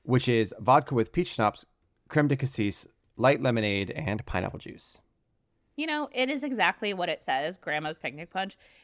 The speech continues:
Speaker 2: It is, like, what you would feel when you would sneak somewhere to act like you weren't really drinking, you know, when you're at, like, a public park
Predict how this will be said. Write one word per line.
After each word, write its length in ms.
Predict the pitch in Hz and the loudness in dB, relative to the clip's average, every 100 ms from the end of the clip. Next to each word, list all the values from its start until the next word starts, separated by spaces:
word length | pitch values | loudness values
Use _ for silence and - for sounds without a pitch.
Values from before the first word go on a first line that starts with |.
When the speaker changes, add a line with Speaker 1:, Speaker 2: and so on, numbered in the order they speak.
| _ | _
Speaker 2:
It 100 | 262 | 2
is, 180 | 254 254 | 2 0
like, 340 | 254 254 226 208 | -2 -2 -4 -2
what 240 | 196 190 | -2 -2
you 100 | 208 | -8
would 140 | 185 | -10
feel 640 | - - 190 185 185 175 - - | -12 -12 -4 0 0 -2 -6 -10
when 180 | 202 185 | -10 -6
you 100 | 180 | -6
would 140 | 175 | -8
sneak 380 | - 196 175 - | -10 -10 -10 -8
somewhere 600 | - 240 247 254 262 254 | 0 2 2 -2 -2 -4
to 160 | - - | -6 0
act 200 | 190 - | 0 0
like 160 | 196 - | -8 -10
you 160 | 214 | -10
weren't 240 | 180 170 - | -8 -10 -10
really 200 | 208 220 | -8 -8
drinking, 460 | 202 214 233 247 226 | -6 -6 -4 -6 -4
you 60 | |
know, 140 | 208 180 | -2 -2
when 100 | 185 | -4
you're 160 | 185 190 | -4 -2
at, 80 | 196 | -2
like, 120 | 190 | -4
a 60 | |
public 380 | 170 190 185 175 | -4 -4 -2 -4
park 340 | - 165 208 | 2 2 2